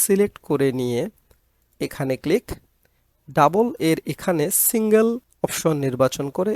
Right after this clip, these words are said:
ওকে বাটনে ক্লিক করুন। দেখতে পাবেন পূর্বের অবস্থানে ফিরে যাবে। প্যারাগ্রাফ এর একটি লাইন থেকে আরেকটি লাইন দৃষ্টিনন্দন করার প্রয়োজন হয়ে থাকে, সেই ক্ষেত্রে আপনি প্যারাগ্রাফের এখানে ক্লিক করে ওয়ান পয়েন্ট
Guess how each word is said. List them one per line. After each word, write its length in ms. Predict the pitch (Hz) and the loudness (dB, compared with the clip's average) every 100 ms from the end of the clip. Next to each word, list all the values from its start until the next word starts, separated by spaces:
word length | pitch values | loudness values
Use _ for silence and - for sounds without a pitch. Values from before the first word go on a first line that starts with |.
| - 147 | -4 -6
ওকে 140 | 143 123 | -4 -2
বাটনে 280 | 120 208 262 | -2 -4 -6
ক্লিক 180 | 143 123 - | -6 -6 -2
করুন। 180 | 123 120 117 _ 160 | -2 -2 -8 _ -4
দেখতে 200 | - 254 | -2 -2
পাবেন 200 | 220 160 226 - | 0 0 -4 -8
পূর্বের 280 | 226 220 226 156 | -6 2 4 4
অবস্থানে 300 | 131 - 220 - | 2 -2 -4 0
ফিরে 180 | 131 120 | 0 2
যাবে। 180 | 113 117 - _ _ _ | 0 -4 -6 _ _ _
প্যারাগ্রাফ 460 | 160 151 156 175 180 - 147 | 2 4 4 2 2 -2 -4
এর 120 | 143 139 - | -2 -2 -6
একটি 240 | - - 185 147 | -10 -6 0 2
লাইন 140 | 135 131 | 0 -2
থেকে 160 | 135 - - | -6 -4 0
আরেকটি 320 | 131 147 - 151 | 0 0 -4 0
লাইন 160 | 131 127 185 151 | 0 0 -6 -4
দৃষ্টিনন্দন 720 | 170 196 - 202 175 143 139 165 151 | -2 -2 -2 0 0 0 -2 -2 0
করার 260 | 127 131 - | 2 0 -2
প্রয়োজন 400 | 139 135 127 139 139 127 - - | -2 0 0 -4 -4 -10 -10 0
হয়ে 180 | 151 - | 0 0
থাকে, 200 | 196 139 113 _ _ _ _ _ - | -2 -2 -4 _ _ _ _ _ -6
সেই 200 | 214 196 | -4 -2
ক্ষেত্রে 300 | 226 - 220 196 | -2 0 0 0
আপনি 180 | - 151 135 | 0 -4 0
প্যারাগ্রাফের 600 | 127 123 123 127 127 135 - 147 | 2 2 2 0 0 -6 -6 -10
এখানে 300 | - 151 147 - | -4 0 0 0
ক্লিক 220 | 165 - - | -4 -4 0
করে 180 | 220 135 117 _ _ _ 143 | 2 2 -2 _ _ _ 4
ওয়ান 260 | 151 196 247 214 156 | 6 6 2 -2 4
পয়েন্ট 320 | 139 135 | 4 4